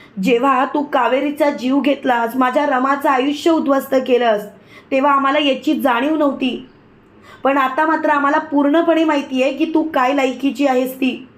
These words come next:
आणि तुला पुरून उरायला आम्ही सगळेजण आहोतच. रमा काही एकटी नाही आहे, रमाच्या सोबत तिचे हे काका आणि मावशी अगदी ठामपणे उभे आहेत.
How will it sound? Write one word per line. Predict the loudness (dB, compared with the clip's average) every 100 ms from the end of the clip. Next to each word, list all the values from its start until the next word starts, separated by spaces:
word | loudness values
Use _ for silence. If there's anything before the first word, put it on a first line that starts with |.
| -20 -20 -20 -20 -8
आणि | -4 -2
तुला | 0 2 2
पुरून | 2 2 4
उरायला | 2 2 2 2 0
आम्ही | -2 0 -2 -2
सगळेजण | -2 -2 0 0 0 0
आहोतच. | 0 2 2 2 0 -2 -8 -20 -20 _ -20 _ _ -20 _ _ -20 -20 -2
रमा | 0 2 0
काही | 0 0 0
एकटी | -2 -2 2
नाही | 4 4
आहे, | 4 2
रमाच्या | 0 0 0 0 0
सोबत | 2 0 0 0
तिचे | -2 0
हे | 0
काका | 0 -2 -2 0
आणि | 0 0 -4 -6 -16 -20 -8
मावशी | -2 0 0 0 0
अगदी | 0 -2 -4
ठामपणे | -2 0 0 0 0 0
उभे | 0 0
आहेत. | 2 2 0